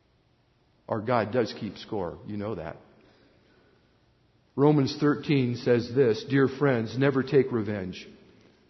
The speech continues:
Leave that to the righteous anger of God. For the scriptures say, 'I will take revenge.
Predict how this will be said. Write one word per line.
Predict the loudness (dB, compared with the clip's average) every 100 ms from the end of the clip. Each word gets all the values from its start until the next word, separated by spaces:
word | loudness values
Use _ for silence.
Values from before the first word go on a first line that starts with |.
| _ _ _ -6
Leave | 2 4 4 4 4
that | 4 2 -2 -12 -20 -20 -20 -20 -12
to | -6
the | -4
righteous | -4 -2 -4 -4 -6 -10 -10 -16 -12
anger | -10 -10 -10 -10 -12 -14 _ _ -18
of | -16
God. | -12 -14 -14 -20 _ _ _ _ _ _ _ _ _ -10 2
For | 4
the | 4
scriptures | 4 2 4 2 4
say, | 6 6 6 0 -12 -12 0
'I | 4 6 4
will | 4 2
take | 2 0 0
revenge. | -4 -4 -8 -10 -16